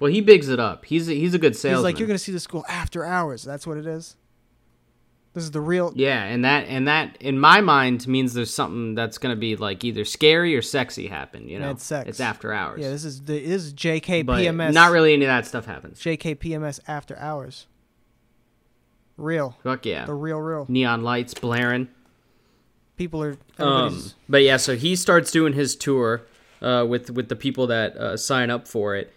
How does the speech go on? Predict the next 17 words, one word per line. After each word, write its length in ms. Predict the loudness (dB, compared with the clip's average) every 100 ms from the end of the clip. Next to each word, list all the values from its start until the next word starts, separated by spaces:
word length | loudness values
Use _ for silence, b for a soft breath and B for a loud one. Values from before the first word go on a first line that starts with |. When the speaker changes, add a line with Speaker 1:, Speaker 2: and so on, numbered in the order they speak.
| b
Speaker 1:
And 140 | -4 -4
the 60 |
first 280 | 2 2 2
thing 140 | 0 0
that 120 | -2
he 160 | -4 -2
shows 480 | 0 2 2 -2
is, 280 | -6 -6 -4
uh, 200 | -2 -2
Durga 460 | -4 2 4 6 2
after 440 | -2 -4 -4 -6 -4
hours, 360 | -6 -8 -10
and 100 | -10
she's 240 | -6 -6 -4
just 220 | -8 -6
in 140 | -6
her 380 | -4 -2 -4 -6